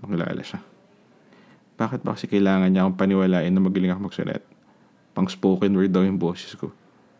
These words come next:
Ba't ba kasi sinabi niya na kinikilig talaga siya sa mga tula at storya ko? Tapos yung pala, ibang gusto.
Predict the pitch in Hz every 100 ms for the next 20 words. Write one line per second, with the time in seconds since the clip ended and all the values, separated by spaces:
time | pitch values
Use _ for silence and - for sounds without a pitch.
0 | _ _ _ _ _ - - 98 - -
1 | 98 90 90 90 90 87 87 87 87 92
2 | 85 95 85 90 104 95 90 92 87 92
3 | - - 85 - - 95 _ - _ _
4 | _ _ _ _ 117 110 - 117 107 113
5 | 90 92 - 101 101 98 92 - - 92